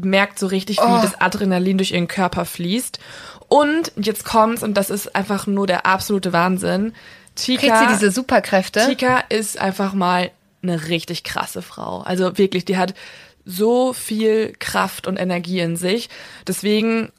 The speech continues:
Speaker 1: gibt es jetzt erstmal so eine kleine Kampfszene. Sie wehrt sich nämlich, sie lässt das nicht einfach so zu. Und man muss sich überlegen, die ist hochschwanger, ne?
Speaker 2: Aber
Speaker 1: Also
Speaker 2: das
Speaker 1: die
Speaker 2: ist
Speaker 1: hat
Speaker 2: ja, wenn du so Todes-, Kä-, also Kämpfe hast, da kriegen ja Leute teilweise echt so Superpowers.
Speaker 1: Ja,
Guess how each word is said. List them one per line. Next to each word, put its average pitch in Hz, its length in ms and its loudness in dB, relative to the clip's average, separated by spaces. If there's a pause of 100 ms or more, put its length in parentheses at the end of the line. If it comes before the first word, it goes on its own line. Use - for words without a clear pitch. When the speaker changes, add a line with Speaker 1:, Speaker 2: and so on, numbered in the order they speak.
(300)
Speaker 1:
gibt 208 300 -2
es 190 60 -6
jetzt 202 140 -2
erstmal 190 300 0
so 190 80 0
eine 185 240 0
kleine 180 360 0
Kampfszene. 185 920 -4 (520)
Sie 185 420 -2
wehrt 208 260 4
sich 180 200 -6
nämlich, 180 420 0
sie 196 80 -2
lässt 185 220 0
das 202 100 -6
nicht 190 140 -2
einfach 185 240 -2
so 175 140 -4
zu. 226 440 0
Und 202 160 0
man 190 120 4
muss 214 140 4
sich 247 120 -2
überlegen, 208 320 0
die 196 80 -2
ist 190 100 -4
hochschwanger, 165 440 -2
ne? 180 120 -2
Speaker 2:
Aber - 100 2
Speaker 1:
Also 196 140 6
Speaker 2:
das 196 100 6
Speaker 1:
die 208 60 4
Speaker 2:
ist 208 60 6
Speaker 1:
hat 208 80 6
Speaker 2:
ja, 208 160 6
wenn 208 140 6
du 208 80 4
so 185 160 0
Todes-, 233 480 0 (540)
Kä-, - 120 -4 (100)
also 180 260 0
Kämpfe 190 480 -2
hast, 180 300 -2
da 180 200 4 (120)
kriegen 196 260 -4
ja 190 80 2
Leute 185 240 0
teilweise 180 420 -4
echt - 240 -8
so 180 120 -4
Superpowers. 175 800 -2
Speaker 1:
Ja, - 60 -16